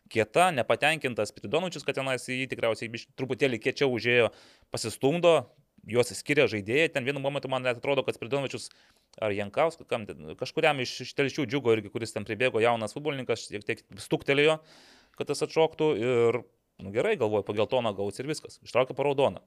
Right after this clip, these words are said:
Tai jeigu jau po raudoną, tai tada, nu, čia nėra tada skirtumo realiai. Tai abudu dalyvavo konflikte, abudu kažką padarė tokio, kas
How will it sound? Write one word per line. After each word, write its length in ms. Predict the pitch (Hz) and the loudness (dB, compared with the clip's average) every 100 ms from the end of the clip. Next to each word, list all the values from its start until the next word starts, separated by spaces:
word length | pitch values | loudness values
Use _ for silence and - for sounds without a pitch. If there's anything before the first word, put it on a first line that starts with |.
| _ | _
Tai 80 | 104 | -2
jeigu 160 | 113 | 2
jau 60 | 139 | 4
po 80 | 160 | 4
raudoną, 320 | 160 110 107 120 | 4 4 2 -2
tai 80 | 123 | -2
tada, 220 | 127 131 127 123 - _ - | 4 6 6 2 -14 _ -12
nu, 140 | 117 - | -10 -6
čia 80 | |
nėra 300 | 143 175 113 101 | -2 2 2 0
tada 300 | 101 104 101 95 | -4 -4 -4 -8
skirtumo 400 | - 143 139 98 | -6 -4 -4 -4
realiai. 260 | 95 98 95 | -6 -6 -6
Tai 100 | - | -6
abudu 240 | 101 131 143 | -4 -2 -2
dalyvavo 460 | 107 107 117 123 107 | 0 2 4 4 2
konflikte, 480 | 107 - 131 - | -2 -6 -6 -2
abudu 240 | 110 123 123 | -2 -2 -4
kažką 440 | 110 - 117 110 101 | -4 -2 2 2 2
padarė 400 | 104 98 104 120 | -2 2 4 2
tokio, 300 | - 117 113 110 | 0 -2 -2 -4
kas 160 | 104 | -6